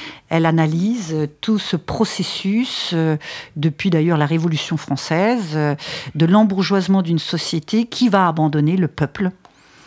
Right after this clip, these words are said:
et, euh, qui va amener en fait une république, euh, qui va prendre un certain temps pour véritablement, euh, euh, s'engager dans une véritable réforme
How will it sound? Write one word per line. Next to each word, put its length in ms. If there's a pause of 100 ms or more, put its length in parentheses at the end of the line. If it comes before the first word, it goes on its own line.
(460)
et, 320
euh, 640
qui 260
va 360
amener 500
en 80
fait 360
une 120
république, 800
euh, 160
qui 160
va 100
prendre 220
un 40
certain 360
temps 220
pour 340
véritablement, 960
euh, 200 (640)
euh, 1120
s'engager 640
dans 240
une 240
véritable 840 (140)
réforme 680